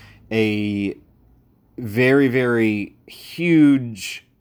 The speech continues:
advocate in the fight against H I V and aids, and an advocate for queer people in general. Um, she was one of the first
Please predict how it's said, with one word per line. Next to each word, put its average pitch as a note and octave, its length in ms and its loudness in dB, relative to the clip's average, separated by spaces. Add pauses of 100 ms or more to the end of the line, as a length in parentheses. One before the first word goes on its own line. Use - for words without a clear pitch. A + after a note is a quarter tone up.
(160)
advocate G#2 640 -4
in G2 320 -8
the F#2+ 140 -10
fight G#2 400 -4
against G2 500 -6
H F#2+ 220 -4
I F#2+ 160 -2
V F#2 200 -2
and F2+ 200 -6
aids, F#2 580 0
and G2 160 -6
an F#2+ 140 -6
advocate F2+ 580 -6
for F#2+ 380 -4
queer F#2 360 -6
people F2+ 720 -6
in F2+ 220 -6
general. F#2+ 580 -4
Um, F#2 460 -2
she G2+ 180 -6
was F#2+ 160 -4
one G#2+ 140 -2
of G2+ 100 -4
the G2 140 -4
first - 640 -4